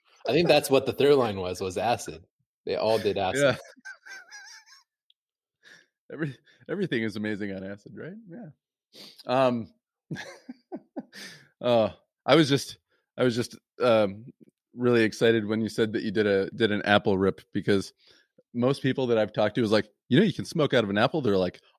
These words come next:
Speaker 2: "A what?"
Speaker 1: Yeah, <laughs> anything, an orange, like a tangerine. I've been so desperate before, like, I, and I'm not a stoner. I never smoke weed. Like, weed makes me crazy paranoid.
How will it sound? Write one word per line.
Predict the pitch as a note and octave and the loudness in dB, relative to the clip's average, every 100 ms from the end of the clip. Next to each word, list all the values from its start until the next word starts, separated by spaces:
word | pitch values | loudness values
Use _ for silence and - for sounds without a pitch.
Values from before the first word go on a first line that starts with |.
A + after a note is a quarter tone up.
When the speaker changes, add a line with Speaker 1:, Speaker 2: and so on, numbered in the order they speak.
| _ | _
Speaker 2:
"A | A#2 | -12
what?" | F2 G2 G#2+ A#2 D#3+ B3+ E4+ F#4+ - _ _ _ _ _ _ _ _ | -8 -4 -2 -2 -4 -4 -6 -8 -12 _ _ _ _ _ _ _ _
Speaker 1:
Yeah, | A#2+ G2+ C3+ D3 - - - - - F#2+ _ | -14 -4 -2 0 -2 -6 -10 -16 -20 -20 _
<laughs> | - - - - | -20 -14 -10 -6
anything, | A2+ F#3+ E3+ F#2 E2+ | -2 0 -2 -6 -8
an | E2+ F2 | -10 -10
orange, | F2+ G2+ B2+ D3 - _ _ _ _ _ _ _ - | -6 -4 -4 -8 -14 _ _ _ _ _ _ _ -4
like | F#2+ | -2
a | G2+ | -4
tangerine. | - G#2+ G#2 G#2 G#2 G2+ G#2+ B2 | -6 -4 -2 0 0 0 -2 0
I've | D#3+ E3+ | 0 0
been | G2+ | -2
so | F#2 C#3 | 0 0
desperate | A2 A2+ - - | 4 2 2 -4
before, | C3+ C3 D3 D3 | -4 -2 2 4
like, | C3 - - _ _ - | 2 0 -4 _ _ -2
I, | C#3+ - | -2 0
and | C#3+ | 0
I'm | D3 | 2
not | D3+ C#3 | 2 4
a | A#2 | 2
stoner. | G#2+ - A#2+ | 0 2 2
I | G#2+ B2 | 2 0
never | C#3+ C3+ C3+ C3 | 0 4 4 4
smoke | B2 G#2+ | 0 0
weed. | A2+ G2+ | 0 2
Like, | F#2+ - | 0 0
weed | C3 C3 | 0 0
makes | A#2 - | 0 -4
me | A2 | -8
crazy | - - C3 A#2+ A#2+ A#2 A2 A2 | -8 -2 2 4 4 2 0 -2
paranoid. | - G#2+ G2+ F#2 D2+ | 2 2 4 2 -2